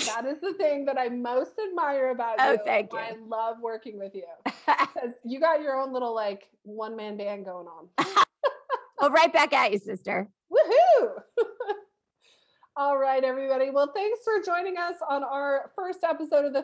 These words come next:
Speaker 1: third season of Storytelling Saves the
Speaker 2: Third
Speaker 1: World.
Speaker 2: season.
Speaker 1: Yay, three seasons in. Although second season was more like a blip and not really a full
Speaker 2: Right,
Speaker 1: season.
Speaker 2: season-ish or season light.
Speaker 1: We will do better.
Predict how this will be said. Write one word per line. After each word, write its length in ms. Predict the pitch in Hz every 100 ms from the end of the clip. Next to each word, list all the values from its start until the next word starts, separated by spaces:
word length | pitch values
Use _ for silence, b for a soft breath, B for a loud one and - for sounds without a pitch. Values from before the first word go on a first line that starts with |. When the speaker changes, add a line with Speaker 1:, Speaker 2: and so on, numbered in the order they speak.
| -
Speaker 1:
third 280 | 349 320 -
season 320 | 311 285 285
of 100 | 269
Storytelling 600 | - 302 311 311 269 262
Saves 420 | - 392 302 285
the 60 | 440
Speaker 2:
Third 160 | - 453
Speaker 1:
World. 140 | 466 523
Speaker 2:
season. 500 | 571 - 523 508 311 _ _ _ _ B B -
Speaker 1:
Yay, 580 | 415 508 587 605 571 427
three 280 | 403 440 453 453
seasons 440 | 440 440 440 403 571 392 427
in. 120 | 311 226
Although 360 | 254 285 311 311
second 300 | - 381 415 392
season 320 | 381 370 381
was 160 | 311 254
more 180 | 269 269
like 220 | 254 240
a 60 |
blip 380 | 214 220 226 208 220
and 160 | 208
not 220 | 208 202 202
really 280 | 208 202
a 60 | 185
full 180 | 208 202
Speaker 2:
Right, 260 | 254 233 -
Speaker 1:
season. 480 | - 277 285 269 269
Speaker 2:
season-ish 400 | - 226 190 -
or 160 | 190 185
season 420 | 185 247 208 190
light. 300 | 196 180 - _ _
Speaker 1:
We 180 | 214 262
will 320 | 523 539 480
do 220 | 392 415 330
better. 460 | 330 339 220 185